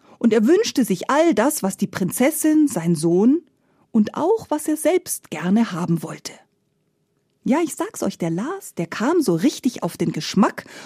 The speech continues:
und fand Spaß daran, sein Leben zu gestalten. Und bald schon hatten es sich die drei auf ihrer Insel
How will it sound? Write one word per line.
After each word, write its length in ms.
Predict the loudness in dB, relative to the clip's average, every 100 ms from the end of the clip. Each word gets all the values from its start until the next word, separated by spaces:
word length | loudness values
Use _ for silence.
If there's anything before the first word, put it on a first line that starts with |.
| -2
und 180 | 2 2
fand 300 | 2 -2 -2
Spaß 460 | -6 0 0 0
daran, 400 | 0 0 4 4
sein 200 | 4 -2
Leben 360 | 0 2 4 4
zu 140 | 2
gestalten. 640 | -4 -4 -4 -8 -8 -10 -10 -12 _ _ _ _ _ _ _ _
Und 220 | -2 0
bald 300 | 2 2 0
schon 280 | 2 2 2
hatten 220 | 0 2
es 160 | 2 0
sich 120 | -6
die 140 | -6
drei 400 | -6 -4 0 0
auf 140 | 0 -2
ihrer 260 | -4 -4
Insel 540 | 2 4 4 4 2